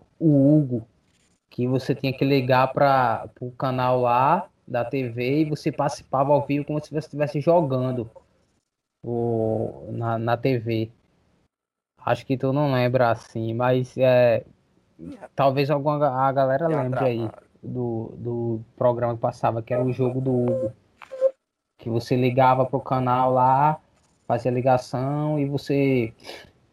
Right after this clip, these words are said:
Speaker 1: com os botões do, do, do telefone, você jogava ao vivo,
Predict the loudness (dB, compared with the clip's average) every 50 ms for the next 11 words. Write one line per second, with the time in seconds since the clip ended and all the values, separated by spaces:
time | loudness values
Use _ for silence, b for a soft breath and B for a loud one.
0 | _ _ _ 2 4 6 8 8 6 6 6 4 4 4 4 4 2 2 2 2
1 | 0 0 0 0 2 2 0 0 0 0 0 0 0 0 0 -2 -4 -6 -6 -6
2 | -6 -2 2 2 4 4 2 0 -2 -2 0 2 2 2 2 0 -2 -4 -6 -10
3 | _ _ _ _ _ _ -6 -6 -6 -4 -4 -4 0 2 4 4 4 4 4 4
4 | 4 4 4 4 4 4 2 2 0 -2 -2 -2 -2 -2 -6 -8 -10